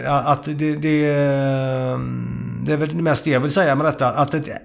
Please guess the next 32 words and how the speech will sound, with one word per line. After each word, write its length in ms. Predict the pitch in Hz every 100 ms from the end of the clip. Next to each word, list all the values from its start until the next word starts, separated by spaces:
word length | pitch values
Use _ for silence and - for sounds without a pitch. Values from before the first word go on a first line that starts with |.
| 139
det 260 | 147 143
är 580 | - 123 180 220 151 135 -
ett 180 | 139
något 540 | 160 175 143 123 123 -
försvagat 580 | 151 - 127 104 175 208
Frölunda 320 | 254 143 120
på 100 | 151
lördag 380 | 143 120 113 123
i 20 |
Luleå 460 | 123 98 156 185 - -
jämfört 800 | 147 147 151 120 101 - 113 110 135
med 140 | 135
det 140 | 123
vi 120 | 110 117
såg 260 | 131 117
i 40 | 117
Timrå 420 | 139 120 - -
tidigare 280 | 147 131 110
i 40 |
veckan. 260 | 117 - - - - -
Det, 140 | 139
eh, 440 | 131 143 156 156 147 - - - - _ _ - - - - - 110
det 460 | 135 147 147 147 143 - _ _ _
kan 300 | - 175 147
man 280 | 143 147 147
liksom 300 | 151 - 147
slå 200 | - 139
fast 560 | - - 143 - - 147
utan 400 | 131 - 127 123
att 160 | 123
vara 260 | 139 127 120
defaitistisk. 1200 | 123 - 127 123 143 127 - - - - -